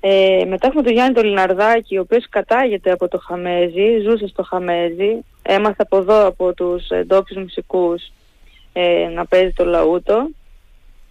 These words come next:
Ε, και θα διδάξει λαούτο πρώτη φορά σε φεστιβάλ στο, στον τόπο του.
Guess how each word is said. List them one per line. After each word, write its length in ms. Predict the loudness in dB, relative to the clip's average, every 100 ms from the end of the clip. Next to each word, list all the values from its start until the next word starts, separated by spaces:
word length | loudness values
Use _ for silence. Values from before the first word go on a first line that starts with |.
| -6
Ε, 120 | -6
και 140 | -6
θα 120 | -4 -2
διδάξει 520 | 2 2 0 -2 -4
λαούτο 440 | 2 2 2 0
πρώτη 280 | 0 0 0
φορά 540 | -2 0 2 0 -2 -6
σε 160 | -8 -6
φεστιβάλ 640 | -6 -8 -6 0 0 0 -6
στο, 600 | -2 0 2 2 2 0 -2
στον 180 | -6 0
τόπο 320 | 0 2 -4
του. 280 | -2 -6